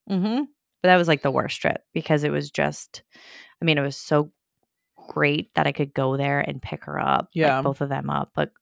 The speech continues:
Speaker 1: Greer was, like, livened up when she saw me. I'm like, "She's not dead.
Speaker 2: <laughs>
Speaker 1: Yay." Um, but it was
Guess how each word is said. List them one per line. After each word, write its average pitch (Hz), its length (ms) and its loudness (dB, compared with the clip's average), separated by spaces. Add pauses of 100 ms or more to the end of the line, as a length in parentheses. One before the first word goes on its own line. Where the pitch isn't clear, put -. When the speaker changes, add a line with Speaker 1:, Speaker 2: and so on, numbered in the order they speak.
(120)
Speaker 1:
Greer 147 300 -4
was, 160 140 -8
like, - 300 -8 (160)
livened 143 400 -4
up 147 140 -6
when 147 80 -12
she 160 120 -10
saw 156 220 -8
me. 170 60 -2
I'm 185 80 -2
like, 214 140 -4
"She's 285 200 -8
not 311 200 -6
dead. 330 440 0
Speaker 2:
<laughs> - 40 2
Speaker 1:
Yay." 214 520 4 (840)
Um, 156 580 8 (680)
but 151 260 8
it 151 200 4
was - 760 -4